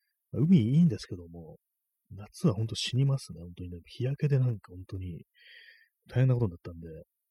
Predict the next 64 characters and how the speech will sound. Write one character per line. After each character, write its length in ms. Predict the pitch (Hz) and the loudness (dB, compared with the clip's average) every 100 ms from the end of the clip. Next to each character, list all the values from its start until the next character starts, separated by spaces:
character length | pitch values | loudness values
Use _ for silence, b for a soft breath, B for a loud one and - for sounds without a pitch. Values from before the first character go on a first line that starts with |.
| _ - - | _ -20 -18
次 400 | - 117 131 120 | -8 0 2 2
は 240 | 92 82 101 | 0 -10 -14
行 100 | - | -12
く 80 | |
と 100 | - | -4
し 100 | 104 - | -4 0
た 100 | 104 | -2
ら 60 | |
本 180 | 107 113 _ _ | -2 -6 _ _
当 80 | 117 | 0
に 60 | 110 | 0
も 80 | 95 | 0
う 100 | 92 | -4
完 440 | - 120 123 123 120 | -6 -2 0 2 2
全 340 | 120 113 110 - | 2 2 -2 0
防 260 | 110 92 85 | 0 0 -6
護 120 | 76 | -18
で 80 | 67 | -18
ね、 60 | - _ | -20 _
こ 260 | _ - - _ _ _ _ _ _ _ - | _ -20 -20 _ _ _ _ _ _ _ -14
う、 20 | |
長 240 | 92 101 113 | -8 -2 -2
袖、 480 | - 104 101 95 - _ _ _ _ _ _ _ _ _ | -2 0 0 -2 -8 _ _ _ _ _ _ _ _ _
長 260 | 87 101 135 | -16 -12 -8
袖 400 | 160 156 160 151 | -4 0 0 0
も 120 | 151 | 0
ほ 60 | |
ん 40 | 139 | 0
と 100 | 123 | 0
二 140 | 101 | 0
枚 180 | 120 160 | 0 0
重 80 | 160 - | 0 -2
ね 80 | 160 | -2
ぐ 60 | |
ら 60 | 151 | -2
い 20 | |
し 80 | - | -6
た 80 | - | -6
方 80 | 98 | -6
が 60 | |
い 40 | 90 | -6
い 20 | |
ん 40 | |
じ 80 | 117 | -6
ゃ 40 | 113 | -4
な 60 | |
い 40 | 110 | -2
か 80 | |
な 60 | 110 | -2
ぐ 80 | 104 | -4
ら 80 | 85 | -6
い 20 | |
の、 60 | - | -18
ね、 800 | - _ _ - - - _ 92 | -20 _ _ -20 -20 -20 _ -12
そ 140 | - | -6
ん 60 | 117 | 0
な 100 | 123 | 2
感 160 | 117 113 | 2 2
じ 140 | 107 | 0
の 100 | 101 | 0
ね、 80 | 98 | 0
あ 20 | |
れ 200 | 85 | -4
で、 80 | 85 | -12